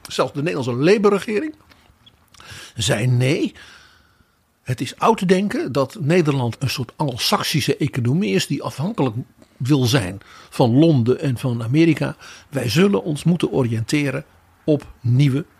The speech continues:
Europese samenwerking." En dat kwam uit een memorandum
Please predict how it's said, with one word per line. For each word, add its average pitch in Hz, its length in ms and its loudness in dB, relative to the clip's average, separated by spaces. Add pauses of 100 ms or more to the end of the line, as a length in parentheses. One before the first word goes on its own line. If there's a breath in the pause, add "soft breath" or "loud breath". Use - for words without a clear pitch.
Europese 147 580 -2
samenwerking." - 640 -6 (300 loud breath)
En 180 120 2
dat 85 200 -6
kwam 269 280 -2
uit - 140 -4
een 117 180 0
memorandum 120 760 0